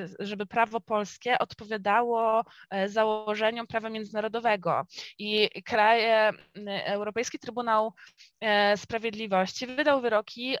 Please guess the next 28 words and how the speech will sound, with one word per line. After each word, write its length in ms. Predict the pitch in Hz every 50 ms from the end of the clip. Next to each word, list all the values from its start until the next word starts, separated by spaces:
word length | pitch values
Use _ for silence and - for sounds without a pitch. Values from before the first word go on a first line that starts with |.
| - -
e, 320 | 208 208 208 208 208 208 -
zobowiązujące 1300 | 208 226 269 277 294 285 269 269 262 262 247 247 254 247 254 285 285 - - - 233 226 226 226 226 220 - - - - - _ -
kraje 360 | - - 214 214 220 214 214
Rady 260 | 214 214 208 220 -
Europy 480 | - 202 202 202 196 190 190 - - 254 233 - 214
do 220 | 208 220 226 247
wprowadzenia 920 | - - - 254 233 226 220 208 208 208 208 208 226 233 226 208 202 202 202
formalizacji 720 | - - 208 208 208 202 202 202 196 196 190 - - 196
związków 320 | 190 190 185 - 190 -
jednopłciowych, 840 | 202 190 196 190 190 - - 202 196 - 214 214 240 311 370 359 - - - - - - -
więc 180 | 240 247 196 -
jakby 240 | 233 233 226 240
my 180 | 233 233 254 269
ma-, 260 | 285 285 285 269 -
obowiązuje, 840 | - 226 226 240 233 233 247 226 226 226 226 208 220 220 226 226 220 -
obowiązuje 800 | - 220 214 196 208 202 214 208 214 226 - _ 240 262 285 277
nas 180 | 262 254 254 -
to 80 | -
samo 280 | 254 - 240 226 226 220
prawo, 480 | - - 220 220 220 214 208 208 247 262
ponieważ 720 | - 240 233 226 226 226 226 - - - - - - - -
będąc 720 | 196 226 240 240 233 233 226 233 233 233 214 - - - -
w 180 | 214 208 208 -
Unii 200 | - 262 269 269
Europejskiej, 600 | 254 254 247 - - 226 240 - - - 214 208
w 60 | 202 208
różnych, 540 | 220 208 214 208 214 214 214 - - -
em, 500 | 214 202 208 208 208 214 208 208 202 196